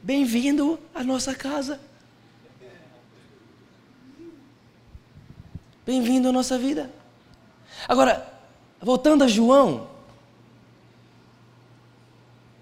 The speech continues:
é incrível que se eu tivesse que escolher um cara pra conversar da Bíblia, eu escolheria João. Sem dúvida nenhuma.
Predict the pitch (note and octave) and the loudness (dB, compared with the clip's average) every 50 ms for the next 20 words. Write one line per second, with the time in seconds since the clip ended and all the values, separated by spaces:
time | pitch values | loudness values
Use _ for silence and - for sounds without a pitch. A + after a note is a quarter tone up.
0 | - _ _ _ _ _ _ _ _ _ _ _ _ _ _ _ - _ - - | -20 _ _ _ _ _ _ _ _ _ _ _ _ _ _ _ -20 _ -20 -20
1 | _ _ _ _ _ _ _ _ _ _ _ _ _ _ - B3 B3+ B3 - C#4+ | _ _ _ _ _ _ _ _ _ _ _ _ _ _ -2 -2 0 2 2 2
2 | D4+ C4+ B3 - - A#3 A3+ A3 A3+ A3+ - - C4+ C#4 C#4 - C#4+ B3+ B3+ B3+ | 2 2 0 0 0 0 -2 -2 -2 -6 -6 -4 -2 -2 0 0 0 0 0 0
3 | B3+ - B3+ - - B3 A#3 A#3 A3+ B3+ C#4+ D4+ - B3+ A#3+ A#3 A#3+ G#3+ D#3+ A#2 | -2 -6 -6 -4 -2 0 2 2 4 2 2 0 -2 -2 -2 -2 -2 -2 -4 -6
4 | A#2+ - - - - - - - - - - - - - - _ _ _ _ _ | -8 -12 -20 -20 -20 -20 -20 -20 -20 -20 -20 -20 -20 -20 -20 _ _ _ _ _
5 | _ _ _ _ _ _ _ _ _ - G3 G3 - - A#3+ C4 B3+ A3 G#3 F#3 | _ _ _ _ _ _ _ _ _ -6 -6 -6 -4 -4 -2 -2 0 0 0 -2
6 | F3 F3 - - A3+ A3+ G#3 F3+ E3 D3+ C3+ B2+ C3+ G3+ G#3+ E3 C3+ A#2+ G#2+ A2+ | -2 -4 -6 -6 -4 -4 -4 -2 -4 -4 -6 -6 -8 -8 -6 -6 -8 -10 -10 -12
7 | A#2 - - - F#3+ G#3+ G3+ - - G3 F3 E3+ E3 F#3 F3 C#3+ B2 A2 G2 F#2 | -16 -16 -8 -4 -4 -4 -4 -4 -4 -2 -2 -2 -2 -4 -4 -4 -6 -10 -10 -12
8 | - - - - - _ _ _ _ _ _ _ _ - _ _ _ _ _ _ | -14 -18 -20 -20 -20 _ _ _ _ _ _ _ _ -20 _ _ _ _ _ _
9 | _ _ _ _ _ _ - - - _ _ _ _ _ - - - - - - | _ _ _ _ _ _ -20 -20 -20 _ _ _ _ _ -16 -10 -6 -2 -2 0
10 | G3+ E3 D#3+ G3 E3+ D#3 D3+ C#3 B2 A2 G#2 F#2 F2 | 0 0 -2 -2 -2 -4 -4 -6 -6 -8 -8 -10 -12